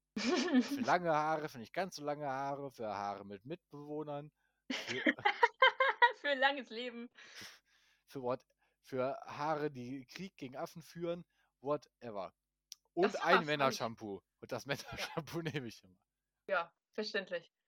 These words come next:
Speaker 2: Und ich dachte, als Protest dagegen, dass, äh, Frauen und Männer wie ich mit langen Haaren immer so viele Haarpflegeprodukte kaufen müssen, nehme ich eine Leinwand
Speaker 1: Mhm.
Speaker 2: und mische bunte Shampoos zu Farben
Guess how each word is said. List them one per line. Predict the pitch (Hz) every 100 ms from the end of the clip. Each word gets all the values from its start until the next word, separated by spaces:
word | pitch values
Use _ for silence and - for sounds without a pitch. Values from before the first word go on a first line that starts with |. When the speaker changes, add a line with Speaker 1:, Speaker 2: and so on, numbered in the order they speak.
| _ _
Speaker 2:
Und | 123
ich | 117
dachte, | 185 175 180 208
als | 135 127
Protest | - - 180 180 151
dagegen, | 165 127 123
dass, | 123 117 -
äh, | 123 120 120 -
Frauen | - 139 170 190
und | 135 139
Männer | 135 147 127
wie | 113 120
ich | 151 -
mit | 110
langen | 113 104
Haaren | 110 131 113 160
immer | - 120
so | 110
viele | 113 101
Haarpflegeprodukte | 98 175 - - - - 87 _
kaufen | - 87 -
müssen, | 87 - 160 - _ _ _ - _ _ _ _ _
nehme | 113 104
ich | 104
eine | 92
Leinwand | 90 113 123 190 240 - _ _ -
Speaker 1:
Mhm. | 196 190 -
Speaker 2:
und | 127 120 120
mische | 175 - 185
bunte | 113 110 143 226 226 165
Shampoos | - 175 202 - 160 160
zu | - 117
Farben | - 160 127 104 107 202